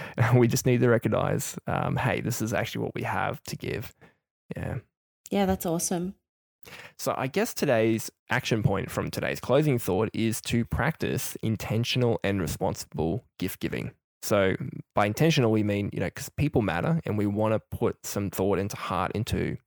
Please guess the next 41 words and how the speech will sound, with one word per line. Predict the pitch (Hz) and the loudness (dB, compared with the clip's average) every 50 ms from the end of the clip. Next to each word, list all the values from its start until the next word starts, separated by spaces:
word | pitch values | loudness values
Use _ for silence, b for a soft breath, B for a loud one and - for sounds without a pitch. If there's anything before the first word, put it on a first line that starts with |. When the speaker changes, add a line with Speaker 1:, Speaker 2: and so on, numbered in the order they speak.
| _ _ - | _ _ -4
Speaker 1:
what | 104 104 104 - | 0 0 2 2
we're | 120 117 | 2 0
gifting | - 117 123 - - 160 151 - | 0 0 -2 0 0 0 0 0
and | - 113 120 | 0 -2 -2
to | - 120 | -2 -2
who | 117 113 104 104 | -2 0 0 0
we're | 101 101 | 0 -2
gifting | - - 104 - - - - - | -2 -4 -6 -6 -6 -6 -6 -6
to. | - - 104 - 151 156 - B B B B B _ _ _ _ _ - | -4 -4 -2 -2 -2 -4 -6 B B B B B _ _ _ _ _ 0
And | 131 135 135 | 2 2 4
responsible, | 139 127 - - 131 131 123 - - - 92 82 80 | 2 2 2 4 4 4 4 2 0 0 0 0 2
we | 95 95 104 | 2 2 2
wanna | 101 98 98 110 104 101 101 - - - | 2 4 4 4 4 4 2 0 0 2
only | 127 147 160 160 143 | 4 4 6 6 4
give | 107 - 104 107 104 - | 2 2 0 0 0 0
out | - 98 98 | 0 0 0
of | 95 92 95 | 0 0 0
what | 95 87 - | 0 0 0
we've | - 82 - - | -2 -2 -4 -4
received, | - - - - - - - - - | -6 -6 -4 -4 -6 -6 -6 -2 0
of, | - - - - _ - | 0 0 0 0 _ 2
of, | - 101 - - - | 2 2 2 2 0
out | 113 127 117 | 2 2 2
of | 107 101 - | 2 2 2
what | 87 - - | 0 0 0
we | - - | 0 -2
have, | - - - - - - - - - _ B B B B B B B B | -4 -4 -4 -4 -4 -4 -6 -10 -12 _ B B B B B B B B
so | B - - - 104 95 | B -4 2 4 4 6
that | 92 92 - - | 4 4 2 4
we're, | 104 98 92 85 - | 4 4 4 4 2
we're | - 113 113 | 2 2 2
being | 107 110 104 101 95 | 4 2 2 2 0
integrous, | 87 - - - 90 98 90 92 90 87 98 - - - - - | -2 -2 -2 -2 0 0 2 2 2 2 0 -2 -4 -6 -6 -6
we're | - - | -4 -2
being | - 101 95 87 87 110 - - 117 | -2 0 0 0 0 -2 -4 -4 -4
generous, | - - - 95 98 101 104 104 101 117 117 - - - - - | -4 -2 0 2 2 4 4 4 2 2 0 -2 -6 -6 -4 -2
and | 104 101 | 0 0
we | 104 104 | 2 0
don't | 104 - - 98 101 104 - - | 0 0 0 2 2 2 0 -2
fall | - - 92 95 | -2 -2 -2 0
into | 85 78 - - | 0 -2 -4 -6